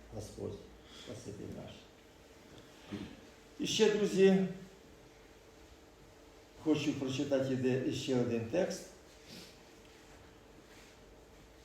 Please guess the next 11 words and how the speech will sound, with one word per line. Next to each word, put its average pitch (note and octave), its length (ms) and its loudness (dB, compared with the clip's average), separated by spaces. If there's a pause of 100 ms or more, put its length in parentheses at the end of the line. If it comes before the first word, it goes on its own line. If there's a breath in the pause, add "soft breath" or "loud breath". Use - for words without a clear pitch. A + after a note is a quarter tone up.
(2000)
«Так A#3+ 280 8
и B3+ 60 4
вера, E3+ 640 4 (120)
если G#3+ 440 0
не G#3+ 280 2
имеет G#3 500 4
дел, B3 220 6
мертва F3 520 4
сама D#3 340 2
по D#3 160 0
себе. G#2+ 480 -4